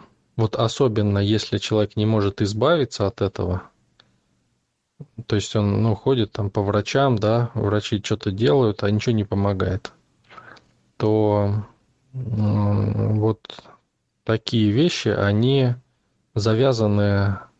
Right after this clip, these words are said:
э, кармическими узлами в прошлом. И пока вот этот узел не разорвать,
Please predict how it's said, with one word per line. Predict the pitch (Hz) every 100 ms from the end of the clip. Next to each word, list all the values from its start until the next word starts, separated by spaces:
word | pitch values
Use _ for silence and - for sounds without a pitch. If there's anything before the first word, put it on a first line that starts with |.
| _ -
э, | 107 107 104 104 104
кармическими | 110 113 120 - - 107 104
узлами | 104 101 120 147 123
в | 101 -
прошлом. | 107 104 - 95 92 _ _ _ _ _ _ _ _ _ _ _ _ _ _ -
И | 113
пока | 117 113 - 113 104
вот | 104 110
этот | - 104 120
узел | 104 98
не | 104 104
разорвать, | 107 98 104 117 160 -